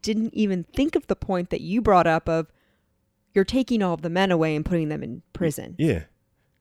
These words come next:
Speaker 2: Yeah, all the men is gone. I sat at a table about a rally of freeing a, a, a man, a friend of mine, who's doing life now for a crime he didn't commit.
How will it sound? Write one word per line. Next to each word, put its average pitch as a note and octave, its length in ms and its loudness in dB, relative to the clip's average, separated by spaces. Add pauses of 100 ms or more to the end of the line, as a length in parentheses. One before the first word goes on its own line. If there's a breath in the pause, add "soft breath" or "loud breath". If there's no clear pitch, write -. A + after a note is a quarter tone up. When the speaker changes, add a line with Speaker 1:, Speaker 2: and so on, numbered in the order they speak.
(160)
Speaker 2:
Yeah, A#2+ 220 0
all B2 80 4
the A#2+ 80 2
men C3 260 4
is G2+ 140 0
gone. A2+ 340 0 (400)
I A#2 60 0
sat C3 300 2
at - 20 -2
a A2+ 80 0
table A#2+ 520 2
about G2 280 -2
a - 20 -2
rally G#2 500 0
of F#2 80 -8
freeing G2+ 600 -4 (1200 soft breath)
a, F#2 80 -2
a, F2+ 400 -6 (100)
a F2 80 -8
man, F2+ 520 -4
a - 40 -18
friend G2 300 0
of F2+ 60 -2
mine, E2+ 340 -6 (380)
who's F#2 200 -6
doing F#2 300 0
life G2 280 -2
now F#2+ 260 -2
for F2 220 -4
a - 40 -8
crime F#2 320 -4
he G#2 160 2
didn't G2+ 260 -4
commit. F2 380 -8